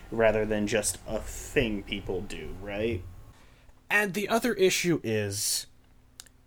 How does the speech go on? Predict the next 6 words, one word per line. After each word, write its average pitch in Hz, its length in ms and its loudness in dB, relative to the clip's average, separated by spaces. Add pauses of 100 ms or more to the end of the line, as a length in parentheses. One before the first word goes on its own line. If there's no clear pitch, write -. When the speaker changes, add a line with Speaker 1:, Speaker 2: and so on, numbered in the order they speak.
Speaker 2:
this 135 440 6
is 139 420 4
the 131 480 4
two-way 185 500 6
street - 760 2 (320)
of 104 640 0